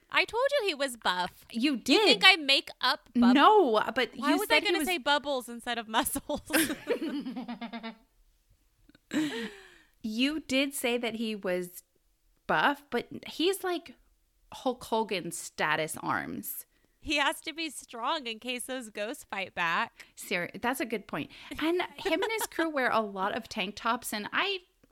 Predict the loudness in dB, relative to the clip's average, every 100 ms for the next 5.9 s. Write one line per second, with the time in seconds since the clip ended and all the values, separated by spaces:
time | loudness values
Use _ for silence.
0 | _ -4 0 0 0 0 0 -2 -2 -2
1 | 0 0 2 2 4 2 0 0 2 4
2 | 4 0 0 -4 -6 -6 -6 -8 _ _
3 | -20 -20 -20 -20 _ _ -4 -4 -4 -6
4 | -6 -6 -8 -10 -8 -8 -6 -6 -6 -8
5 | -8 -8 -6 -8 -6 -4 -6 -8